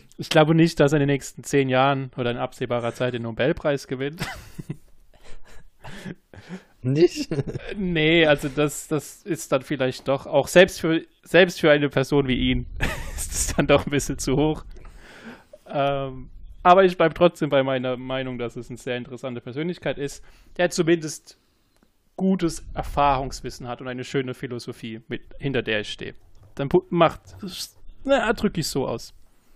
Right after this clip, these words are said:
Speaker 1: Mal abseits von Intelligenz, dass es eine gute Persönlichkeit ist.
Speaker 2: Ja, ist seine Philosophie so, wenn man sich nur hart genug in eine Sache reinbeißt, kann man die schaffen?
Speaker 1: Nee,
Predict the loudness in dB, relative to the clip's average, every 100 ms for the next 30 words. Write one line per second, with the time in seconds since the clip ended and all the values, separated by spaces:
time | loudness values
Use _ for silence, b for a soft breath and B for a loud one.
0 | -20 -20 _ 2 6 6 6 2 2 2
1 | 0 -4 -6 -6 -6 -2 -2 -4 -14 -20
2 | -20 -20 -20 -20 _ _ -8 -6 -6 -6
3 | -6 -6 -8 -8 -4 -4 -6 -10 -12 -12
4 | -14 -16 -18 -20 -20 -20 -20 -14 -10 -8
5 | -6 -6 -6 -6 -6 -4 -6 -6 -8 -6
6 | -6 b b b b -14 -10 -8 -8 -10
7 | -6 -4 -2 -4 -8 -6 -6 -4 -6 -6
8 | -6 -4 -4 -4 -2 -2 -2 -2 -2 -8
9 | -14 -10 -4 -4 0 0 0 -2 -8 _
10 | -18 -6 -6 -6 -12 -14 -20 -20 -20 -20
11 | -20 -20 b b b b b b b _
12 | -4 0 0